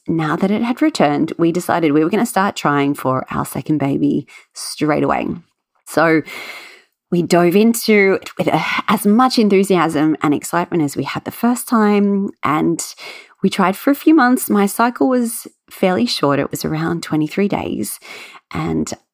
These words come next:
after a few months, nothing had happened. So I went to a new doctor. We were living now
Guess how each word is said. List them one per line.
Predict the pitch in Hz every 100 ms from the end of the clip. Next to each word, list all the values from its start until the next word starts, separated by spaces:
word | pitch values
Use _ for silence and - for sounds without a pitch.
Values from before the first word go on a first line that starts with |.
| _
after | 139 165 156
a |
few | - 170
months, | 156 151 -
nothing | 214 262 269
had | 202 156
happened. | - - - - - -
So | - 135
I | 143 143
went | 143 180 180 - - -
to | - - 147 139 -
a | 147
new | 160
doctor. | 196 139 - 139
We | 139 139
were | 139
living | 151 170 160 151
now | 151 156 156